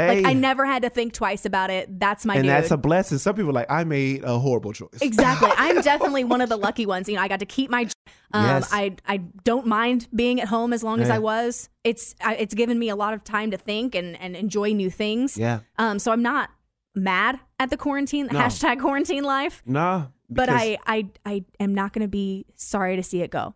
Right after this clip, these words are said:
Speaker 1: No,
Speaker 2: <laughs> I
Speaker 1: me
Speaker 2: am,
Speaker 1: neither.
Speaker 2: I am
Speaker 1: Me
Speaker 2: very
Speaker 1: neither.
Speaker 2: excited to be around people again.
Speaker 1: Yeah.
Speaker 2: But I will say it was, um, I was one of the lucky ones
Speaker 1: Almost
Speaker 2: that had
Speaker 1: definitely.
Speaker 2: a positive experience through quarantine. And if that's not you, that's okay.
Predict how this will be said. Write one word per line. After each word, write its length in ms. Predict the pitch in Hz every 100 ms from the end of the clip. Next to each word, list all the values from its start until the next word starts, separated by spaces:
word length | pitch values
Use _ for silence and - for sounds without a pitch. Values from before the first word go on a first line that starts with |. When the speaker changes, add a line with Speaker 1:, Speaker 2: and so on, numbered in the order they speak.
| -
Speaker 1:
No, 160 | 170
Speaker 2:
<laughs> 220 | 196 214 254
I 180 | 277
Speaker 1:
me 140 | 156 156
Speaker 2:
am, 80 | -
Speaker 1:
neither. 400 | 214 170 175 165 _
Speaker 2:
I 80 | 240
am 100 | 247
Speaker 1:
Me 40 |
Speaker 2:
very 200 | 247 262 277
Speaker 1:
neither. 40 |
Speaker 2:
excited 380 | 262 247 220 214
to 100 | 240
be 160 | 208
around 560 | 202 185 196 190 190 202 -
people 360 | 294 294 269
again. 440 | - 254 254 247 262 _ -
Speaker 1:
Yeah. 260 | 131 180 165
Speaker 2:
But 260 | 220 214 - _ _ -
I 100 | 226
will 240 | 220 226
say 380 | 220 220 202 190
it 160 | 226 220
was, 480 | 214 208 202 - -
um, 460 | 196 185 165 170 -
I 120 | 214
was 180 | 262 247
one 120 | 214
of 60 | 233
the 80 | 208
lucky 300 | 175 - 180
ones 420 | 147 131 220 -
Speaker 1:
Almost 120 | 185 226 196
Speaker 2:
that 40 |
had 80 | 220
Speaker 1:
definitely. 180 | 214 -
Speaker 2:
a 80 | -
positive 380 | 240 208 202 185
experience 580 | 180 - 196 190 175 175
through 460 | - 185 175 170 -
quarantine. 400 | - 190 185 180 - -
And 80 | 285
if 120 | 311
that's 260 | 262 349 349
not 220 | 339 320
you, 360 | 233 233 269 349 _
that's 220 | 226 196
okay. 480 | 226 196 208 180 185